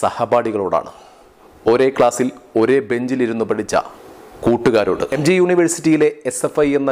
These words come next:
ക്രിമിനൽ സംഘത്തിന് കേവലം രാഷ്ട്രീയ വിരോധത്തിൻ്റെ പേരിൽ മാത്രം ഒരു പെൺകുട്ടിയെ ആക്രമിക്കാനും മാറിടത്തിൽ പിടിക്കാനും ബലാത്സംഗം ചെയ്യുമെന്ന്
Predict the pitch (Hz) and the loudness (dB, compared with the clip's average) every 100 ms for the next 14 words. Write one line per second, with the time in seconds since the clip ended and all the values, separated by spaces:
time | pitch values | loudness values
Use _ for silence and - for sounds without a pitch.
0 | 131 - 127 127 135 127 - 113 117 120 | -4 -4 -2 0 -2 -2 -4 -4 -2 -4
1 | 113 92 - - - - - - - - | -4 -6 -8 -20 -20 -20 -20 -20 -6 0
2 | 120 135 139 135 135 - 113 120 123 - | 2 2 2 0 -2 0 2 2 0 -4
3 | 147 143 135 120 123 127 127 131 127 - | 0 2 0 0 -2 -2 -4 -4 -4 -2
4 | 117 117 127 120 110 - 85 - _ - | 0 2 0 -2 -4 -4 -10 -12 _ -20
5 | - - 127 135 123 123 131 123 135 127 | -12 0 0 2 0 0 -2 -2 0 0
6 | 120 - 110 123 - 143 139 123 127 123 | -2 -6 -2 -2 -2 -2 -2 0 -2 -2
7 | 120 - - - 110 113 113 127 143 135 | -8 -16 -20 -12 -2 2 2 2 0 -2
8 | - 120 120 113 113 107 82 - _ _ | -2 -4 -2 -2 0 -2 -4 -16 _ _
9 | _ 104 113 123 139 - 131 127 123 127 | _ -2 2 2 0 -2 -4 -4 -6 -6
10 | 117 127 120 117 | -4 -2 -2 -4